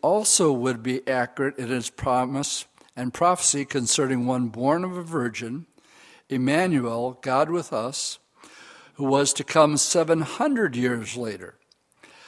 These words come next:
The instructed Israelite would have, and should have, been prepared for Christ's coming. And that's never more true than what we're gonna be studying this Sunday. They should have known. Matter of fact, in Luke nineteen,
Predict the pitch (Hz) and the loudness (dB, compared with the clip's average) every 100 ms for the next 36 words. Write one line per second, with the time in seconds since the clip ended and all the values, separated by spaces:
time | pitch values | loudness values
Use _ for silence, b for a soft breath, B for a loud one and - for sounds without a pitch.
0 | B B B B 151 151 143 - - 190 | B B B B 0 2 4 0 2 0
1 | 190 190 151 170 180 170 131 123 127 123 | 0 -6 0 0 2 2 2 2 0 -2
2 | 135 123 139 127 120 165 _ _ 120 113 | -4 0 2 2 -2 -14 _ _ -8 -2
3 | - 220 202 127 123 120 120 - 139 170 | 4 6 4 2 0 -2 -6 -4 -2 -2
4 | 190 151 143 131 131 131 - b b - | -4 -6 -2 0 0 -2 -8 b b -12
5 | 120 - 131 123 - - 127 117 101 120 | -10 -2 0 0 -6 -4 -6 -6 -8 -8
6 | 131 131 - - 135 165 180 147 131 120 | -4 -4 -4 -4 2 2 2 0 0 0
7 | - 135 123 120 120 123 123 120 117 - | -2 -2 -4 -4 -4 -6 -8 -6 -6 -4
8 | 127 120 110 110 - 110 101 95 - b | -4 -4 -8 -10 -8 -8 -8 -14 -20 b
9 | b 135 127 - 139 131 131 113 95 95 | b -6 -2 0 0 2 0 -2 -6 -18
10 | _ _ _ b b b b b 135 127 | _ _ _ b b b b b -8 -2
11 | 160 143 - 131 139 139 147 135 127 - | 0 0 0 -4 -4 -4 -2 -2 -2 -2
12 | 139 135 | 0 0